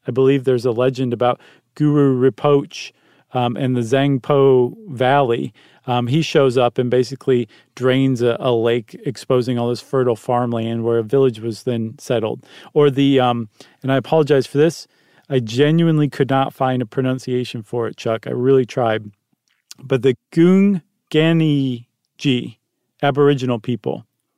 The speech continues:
G U N G G A N Y J I, um, they have one where,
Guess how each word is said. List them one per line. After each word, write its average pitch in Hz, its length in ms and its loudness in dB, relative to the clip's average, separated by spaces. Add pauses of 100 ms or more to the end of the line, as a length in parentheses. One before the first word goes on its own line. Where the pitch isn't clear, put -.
(240)
G 147 200 0
U 143 180 4
N 135 300 0
G 131 180 -6
G 127 340 -2
A 131 200 0
N 123 360 -4
Y 120 360 -2
J 113 260 -2
I, 113 320 -2 (640)
um, 127 460 0 (400)
they 196 120 4
have 214 220 2
one 147 400 2 (340)
where, 151 460 4